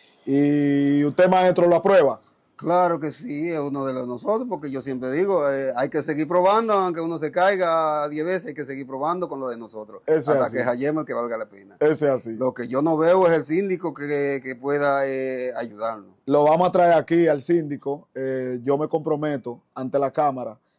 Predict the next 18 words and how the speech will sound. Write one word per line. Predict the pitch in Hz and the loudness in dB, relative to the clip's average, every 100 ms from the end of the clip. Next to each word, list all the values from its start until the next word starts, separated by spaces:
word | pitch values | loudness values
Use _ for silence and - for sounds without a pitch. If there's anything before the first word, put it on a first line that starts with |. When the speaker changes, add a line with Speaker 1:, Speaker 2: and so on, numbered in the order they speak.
| _ | _
Speaker 1:
de | 123 | -4
traer | 123 135 131 | 0 0 2
a | 143 139 | 0 0
Jordan | 151 156 151 135 | -2 0 -4 -4
B | 139 127 _ _ | -8 -10 _ _
y | 131 | -2
al | 131 113 | -2 -2
síndico | 139 139 139 147 | -6 -6 -4 -2
aquí | 135 143 131 | -2 -4 -4
para | 131 131 | -2 -2
que | 135 127 | -4 -8
sostengamos | 117 127 113 123 127 139 | -6 -8 -6 -6 -6 -6
una | 143 | -6
reunión | 139 143 139 143 139 127 - _ _ - | -4 -2 -2 -2 -4 -6 -12 _ _ -2
y | 156 | 2
ahí | 156 147 156 | 4 4 2
ellos | 156 156 151 | 2 4 2
digan | 156 151 139 135 | 2 -2 -2 -6